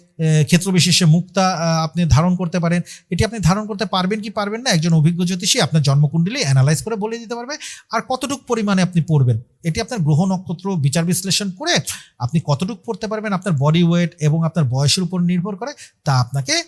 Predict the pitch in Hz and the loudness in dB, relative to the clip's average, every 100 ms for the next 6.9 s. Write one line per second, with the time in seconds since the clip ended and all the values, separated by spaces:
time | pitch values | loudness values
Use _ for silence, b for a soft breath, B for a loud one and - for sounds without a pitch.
0 | B B 127 139 208 135 131 131 135 160 | B B -2 0 2 4 4 2 2 0
1 | 240 160 143 165 175 180 196 247 277 208 | 0 0 2 2 2 -2 -6 -6 -4 0
2 | 165 - 202 247 160 160 156 190 147 139 | 0 0 -2 -4 -2 -2 -2 0 2 2
3 | 160 165 170 160 208 156 160 175 - 240 | 0 -4 -4 -4 -4 -4 -2 -2 -4 -6
4 | 277 - 123 113 139 - - 285 269 151 | -10 -8 -6 -2 0 0 -2 -4 -4 -4
5 | 139 - 175 190 160 202 202 117 B B | -4 -4 -6 -4 -4 0 0 -2 B B
6 | B 123 143 147 151 208 208 226 220 | B 0 2 4 2 0 0 0 -2